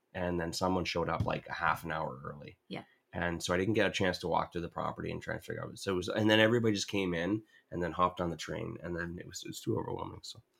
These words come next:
Speaker 1: it sounds like I'm trying to defend myself here, eh?
Speaker 2: Yeah, it does.
Speaker 1: Sound desperate? But
Speaker 2: Yeah,
Speaker 1: that's what happened.
Speaker 2: a little bit.
Speaker 1: I want him to know.
Speaker 2: <laughs>
Speaker 1: Anyways.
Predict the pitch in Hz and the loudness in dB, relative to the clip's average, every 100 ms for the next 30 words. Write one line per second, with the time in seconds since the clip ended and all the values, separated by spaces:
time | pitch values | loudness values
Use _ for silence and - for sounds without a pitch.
0 | - - - - - _ _ _ _ _ | -20 -16 -18 -18 -20 _ _ _ _ _
1 | _ _ _ - 117 127 110 95 95 92 | _ _ _ -4 6 8 8 6 2 2
2 | 87 - 90 87 82 76 - 85 104 - | 0 0 0 0 -2 -6 -6 -4 -6 -8
3 | - 214 180 - 160 - - _ _ _ | -10 -8 -8 -10 -14 -14 -16 _ _ _
4 | _ _ _ _ _ - 90 85 - 107 | _ _ _ _ _ -10 -8 -8 -6 -8
5 | - _ _ - 110 113 135 147 147 - | -8 _ _ -4 0 2 4 2 0 -6
6 | 190 160 175 - 101 107 107 101 107 104 | -8 -12 -12 -2 2 4 4 4 2 -2
7 | _ _ _ - - - - 202 - 220 | _ _ _ -20 -20 -20 -8 -8 -6 -10
8 | - - - - _ _ _ - - - | -10 -14 -16 -20 _ _ _ -18 -16 -16
9 | - - - _ _ _ _ _ _ _ | -18 -20 -20 _ _ _ _ _ _ _
10 | _ _ _ _ - 85 - - | _ _ _ _ -16 -14 -16 -20